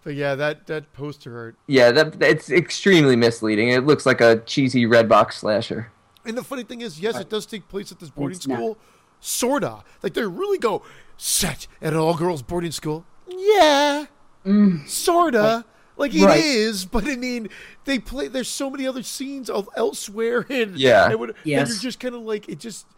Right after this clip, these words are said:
Speaker 1: I don't know, kinda misleads you. It does, like, I've read about people thinking that this was a slasher film at a boarding school. You would think that,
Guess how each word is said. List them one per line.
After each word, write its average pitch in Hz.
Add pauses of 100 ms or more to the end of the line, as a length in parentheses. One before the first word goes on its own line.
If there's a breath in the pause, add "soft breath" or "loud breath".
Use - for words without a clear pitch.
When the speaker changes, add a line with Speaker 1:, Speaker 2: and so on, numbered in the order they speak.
(440)
Speaker 1:
I 214
don't 214
know, 190
kinda 208
misleads 185
you. 156
It 165
does, 214 (300 soft breath)
like, 156
I've 139
read 151 (400)
about 156
people 151
thinking 151
that 135
this 156
was 135
a -
slasher 151
film 160
at 170
a 165
boarding 180
school. 120 (320)
You 139
would 156
think 220
that, 117